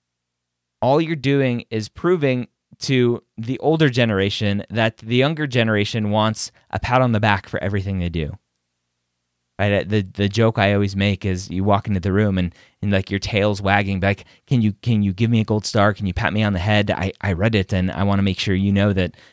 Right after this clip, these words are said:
that I successfully read it and, and make sure that you, you give me kudos for doing that," right? I want my recognition. Don't do that, okay? That comes from the book and that comes from other resources online that tell you that's what you should do.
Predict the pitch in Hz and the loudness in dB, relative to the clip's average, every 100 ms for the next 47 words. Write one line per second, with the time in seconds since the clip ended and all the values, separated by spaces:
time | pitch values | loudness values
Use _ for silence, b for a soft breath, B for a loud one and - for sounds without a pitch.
0 | b 98 101 - 90 143 - 107 104 101 | b 0 0 -2 -2 -2 0 0 2 4
1 | 95 101 - 90 87 - 87 87 85 - | 2 0 -2 -2 -2 -4 -4 -2 -4 -8
2 | b b 101 - 107 92 82 90 87 87 | b b -2 2 2 2 2 2 2 0
3 | 90 95 95 85 90 82 - 90 82 80 | -2 -2 0 0 0 0 -2 0 2 0
4 | - 80 85 85 76 69 62 _ - 95 | -4 -4 0 0 0 -4 -6 _ -8 -4
5 | 95 - 101 92 90 85 85 87 80 80 | -2 0 0 2 0 0 0 -2 -2 -4
6 | - 67 - _ _ _ _ _ _ _ | -4 -8 -10 _ _ _ _ _ _ _
7 | - 104 90 85 67 67 _ _ _ _ | 0 0 2 -2 -4 -12 _ _ _ _
8 | _ _ _ - 104 104 - _ _ _ | _ _ _ -2 0 0 -6 _ _ _
9 | 98 110 - 110 98 - 92 90 85 85 | -2 -2 0 -2 -2 -2 0 0 -2 0
10 | 95 - 80 85 76 87 87 95 85 82 | 0 0 -2 -6 -4 -4 -4 -4 -4 -2
11 | 98 98 92 - 85 92 92 95 135 151 | 0 0 0 -2 -6 -6 -4 0 2 2
12 | 123 90 123 107 107 92 B B B 113 | 2 -2 2 4 4 2 B B B 0
13 | 123 113 95 98 98 80 73 | 2 0 0 -4 -4 -4 -6